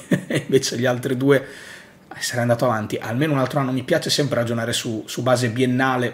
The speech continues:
tranne l'anno scorso dove avvertivo un po' di, di squadra che aveva abbandonato l'allenatore, che alla fine è la stessa sensazione che,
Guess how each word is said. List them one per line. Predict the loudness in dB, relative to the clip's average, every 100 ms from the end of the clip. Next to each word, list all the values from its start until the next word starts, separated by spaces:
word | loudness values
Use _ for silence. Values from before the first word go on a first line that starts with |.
| -6
tranne | -6 -4
l'anno | -2 -4
scorso | -4 -4 -4
dove | -4 -4 -6 -12 -20 _ -20 -20 -20 -20 -12 -6 -6 -8 -20 -20 -20 -20 -20 -6
avvertivo | -2 0 2 2 2
un | 2 4
po' | 4 4 0 -16 -20 -8
di, | -6 -4 -4 -6 -14 -20 -20 -6
di | 0
squadra | 0 6 8 10 10 10 8 4 -6
che | -2 2
aveva | 6 8
abbandonato | 8 6 8 8 6 4
l'allenatore, | 2 0 0 -2 -4 -10 -20 -20 -20 -20 -20 -6
che | -2
alla | 0
fine | 0
è | -4
la | -4
stessa | -4 -4
sensazione | -4 -6 -6 -6 -6 -8
che, | -8 -12